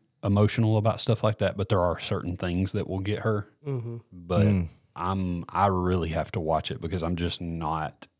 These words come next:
Speaker 1: an extremely sentimental person when it comes to those type of things.
Speaker 3: Mm.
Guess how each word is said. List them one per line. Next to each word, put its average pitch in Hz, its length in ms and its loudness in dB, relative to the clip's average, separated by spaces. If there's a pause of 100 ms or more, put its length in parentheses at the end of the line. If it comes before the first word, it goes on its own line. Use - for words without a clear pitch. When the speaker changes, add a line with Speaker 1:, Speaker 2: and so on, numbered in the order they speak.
(240)
Speaker 1:
an 85 100 -8
extremely 80 540 -6
sentimental 80 440 -6
person 82 440 -6
when 78 100 -8
it - 80 -12
comes 80 340 -6
to 82 100 -6
those 76 260 -6
type - 240 -6
of 87 80 -8
things. 92 440 -8
Speaker 3:
Mm. 95 280 2